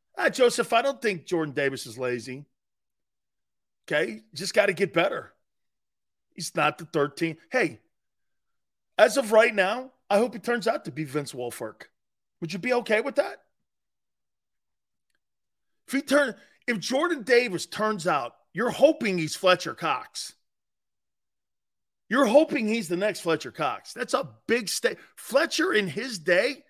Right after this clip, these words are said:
the two preeminent defensive tackles, or three, Suh, Donald, and Fletcher were your three dominant D Ts.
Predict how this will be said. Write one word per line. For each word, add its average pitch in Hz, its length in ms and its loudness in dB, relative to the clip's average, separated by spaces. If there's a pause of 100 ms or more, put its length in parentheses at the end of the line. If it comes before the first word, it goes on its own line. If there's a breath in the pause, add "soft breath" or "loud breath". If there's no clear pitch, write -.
(580)
the 269 80 -10
two 311 260 0
preeminent 240 640 -2
defensive 202 520 -8
tackles, 170 600 -6 (640)
or 220 140 0
three, 208 520 -2 (220)
Suh, 240 520 -2 (440)
Donald, 175 500 -2 (1300)
and 208 120 2
Fletcher 220 540 -2 (280)
were 233 100 -2
your 247 180 -4
three 302 280 2
dominant 254 500 4
D 226 180 -6
Ts. 226 540 -10